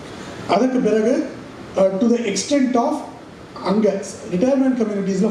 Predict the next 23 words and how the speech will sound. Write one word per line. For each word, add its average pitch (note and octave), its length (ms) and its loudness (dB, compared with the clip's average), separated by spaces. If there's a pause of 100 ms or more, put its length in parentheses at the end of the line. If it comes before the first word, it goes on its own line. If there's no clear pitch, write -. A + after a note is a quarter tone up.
ஃபுட் - 280 0
எப்படி G3 200 0
இருக்கும் F#3+ 240 0
அப்படின்னு G3 300 -2 (480)
நீங்க A3 240 4
அங்க G3+ 120 0 (100)
சாப்பிட்டே G#3 360 2
பார்க்கலாம். - 280 -6 (680)
So G#3+ 60 4 (100)
we F#3+ 140 2
are F3+ 80 -2 (100)
arranging B3+ 480 4
this F#3+ 120 0 (220)
entire A#3 320 2 (120)
three C4 140 4 (100)
sixty - 300 -2 (120)
degree A3 300 2 (1120)
ambit A3+ 280 2 (240)
of D4+ 100 -2 (1600)
experience, A3 640 2 (880)
that G3+ 180 4
is - 80 -2 (180)
Elements B3+ 420 4